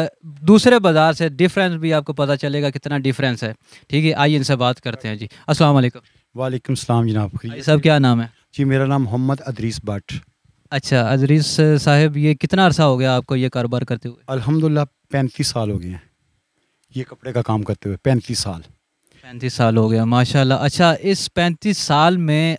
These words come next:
Speaker 1: आपने जो setup आपने किया है, पिछले जो दो साल गुजरे हैं, उसका कुछ थोड़ा सा difference भी बता दें और आपने कुछ, कुछ product का rate वगैरह बताएं और
Speaker 2: जी, ठीक।
Speaker 1: दूसरे जो shops वगैरह हैं, उनसे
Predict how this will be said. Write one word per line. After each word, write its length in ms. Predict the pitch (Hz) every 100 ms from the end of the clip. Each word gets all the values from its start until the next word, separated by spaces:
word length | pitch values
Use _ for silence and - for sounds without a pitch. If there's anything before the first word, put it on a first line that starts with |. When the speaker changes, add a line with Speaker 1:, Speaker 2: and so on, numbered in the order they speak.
| _
Speaker 1:
आपने 560 | 143 156 165 156 147 147
जो 140 | 139 131
setup 840 | 135 135 147 143 135 _ 143 135
आपने 380 | 135 131 135 135
किया 360 | 127 - 135 143
है, 300 | 135 135 135
पिछले 420 | 131 135 143 135 135
जो 200 | 127 135
दो 200 | 123 127
साल 240 | 147 151 131
गुजरे 380 | 120 117 127 139
हैं, 220 | 120 123
उसका 280 | 127 123 131 120
कुछ 200 | - 131 - -
थोड़ा 180 | 131 139
सा 100 | 131
difference 400 | 123 120 151 143
भी 120 | 143
बता 300 | 135 123 127
दें 140 | 135 131 - - -
और 140 | 139 143
आपने 280 | 139 151 147
कुछ, 200 | 139 -
कुछ 1080 | 143 139 139 139 139 143 _ _ 160 - 156
product 440 | 139 147 135 160 -
का 120 | 160
rate 240 | 139 151 156
वगैरह 220 | 160 156
बताएं 340 | 147 147 147
और 280 | - 151 156
Speaker 2:
जी, 100 | 151
ठीक। 280 | 147 131 127
Speaker 1:
दूसरे 440 | 170 160 214 208 190 - _ 147
जो 220 | 151 180 185 185 185 185 139
shops 380 | - 151 160 -
वगैरह 240 | 156 147
हैं, 140 | 151 151
उनसे 440 | 147 156 143 151